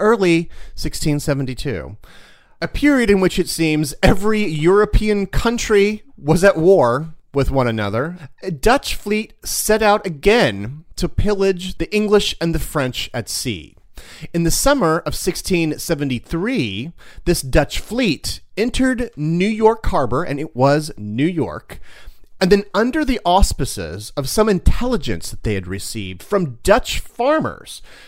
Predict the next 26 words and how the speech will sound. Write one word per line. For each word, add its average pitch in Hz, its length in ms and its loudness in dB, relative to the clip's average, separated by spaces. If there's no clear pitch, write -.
who 202 80 -2
claimed 226 640 2
now 180 300 2
that 131 280 -2
everyone 175 340 2
hated 247 520 4
the - 100 2
English - 800 -2
in 131 160 -2
New 120 80 -4
York 107 380 -4
and 143 100 -2
that 147 80 -4
they 160 120 4
wanted 185 420 -2
to, 170 140 2
like, 147 240 2
see - 260 0
a 214 80 6
return 175 760 0
to 147 120 0
the 135 180 2
old 117 300 2
New 127 220 -2
Amsterdam 107 560 -4
days, 95 420 -4